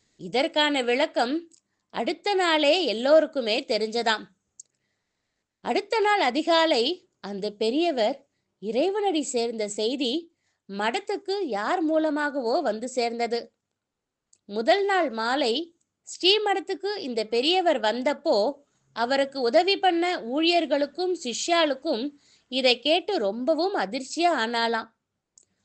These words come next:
அனுபவம் வாய்ந்த ஸ்ரீமடத்து காரியதரிசிகளின்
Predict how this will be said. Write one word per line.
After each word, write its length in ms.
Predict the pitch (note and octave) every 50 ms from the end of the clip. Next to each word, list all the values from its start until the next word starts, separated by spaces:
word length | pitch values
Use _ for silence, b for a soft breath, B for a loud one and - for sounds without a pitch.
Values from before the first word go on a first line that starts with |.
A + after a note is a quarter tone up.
| _ _ _ _ -
அனுபவம் 540 | D#3+ G3+ A3 B3+ B3+ D4+ F4 F4 F4 D#4+ D4+
வாய்ந்த 320 | D#4 D4+ D4+ D#4 D#4 F#4 E4
ஸ்ரீமடத்து 640 | - - - D4 D#4+ F#4 F4+ F#4 F4+ F4 - - E4 E4
காரியதரிசிகளின் 1080 | - A3 G#3+ A3+ B3 C#4+ D#4 E4 C4 C#4+ C#4 C4 - C#4+ C#4 C4+ C#4 C#4 C#4 C4+ A3